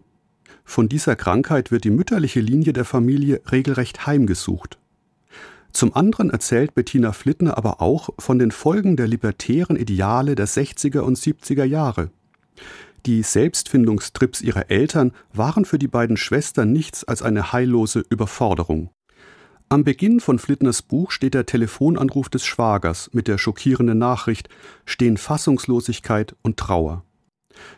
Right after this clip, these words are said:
Danach wechseln sich zwei Erzählstränge miteinander ab. Im ersten geht es um die, auch sich selbst gegenüber, schonungslose Rekonstruktion der letzten ein, zwei Tage, als die Autorin den womöglich entscheidenden Anruf ihrer Schwester verpasste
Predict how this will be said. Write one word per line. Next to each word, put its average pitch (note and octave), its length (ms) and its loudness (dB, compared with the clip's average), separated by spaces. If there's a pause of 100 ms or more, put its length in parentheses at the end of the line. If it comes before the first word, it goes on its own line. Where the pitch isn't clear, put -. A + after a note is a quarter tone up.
Danach A2+ 540 2
wechseln F3 340 0
sich - 220 -4
zwei G#2 320 0
Erzählstränge C#3+ 760 0
miteinander B2+ 500 0
ab. - 300 -4 (520)
Im A2+ 140 2
ersten G#2+ 440 0
geht C3+ 180 0
es B2 120 -4
um B2 140 2
die, D3 220 0 (240)
auch A2 160 -2
sich - 200 -4
selbst B2+ 360 0
gegenüber, B2 560 0
schonungslose D3 880 0
Rekonstruktion B2+ 960 0
der G#2+ 80 2
letzten B2+ 500 -2
ein, A2+ 220 0
zwei A2+ 260 -2
Tage, A#2 500 -2 (680)
als G#2 180 -2
die - 140 -2
Autorin C3 540 0
den G2 260 0
womöglich A2 580 0
entscheidenden B2 800 0
Anruf A2+ 400 0
ihrer A#2+ 200 -2
Schwester B2+ 420 -2
verpasste - 640 -4